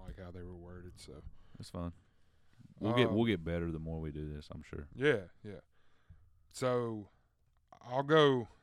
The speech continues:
Speaker 1: since we alluded to Maximov, I'll say, I'll say this first. I'll, I'll do this one first.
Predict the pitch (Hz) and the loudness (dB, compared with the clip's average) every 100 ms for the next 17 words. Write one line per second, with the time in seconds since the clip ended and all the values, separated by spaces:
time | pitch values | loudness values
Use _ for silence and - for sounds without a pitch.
0 | - - 135 131 139 131 143 147 127 123 | -20 -14 -12 -6 -4 2 4 2 2 0
1 | 120 117 110 110 101 98 104 104 - 113 | 4 4 2 -2 -4 -4 -4 -6 -6 -6
2 | 110 104 110 - 110 98 104 - - 90 | -8 -8 -8 -6 -8 -8 -10 -12 -14 -14
3 | - 101 110 98 107 110 104 101 101 90 | -12 -8 -8 -8 -8 -8 -8 -10 -12 -16
4 | 87 85 73 - | -16 -16 -16 -20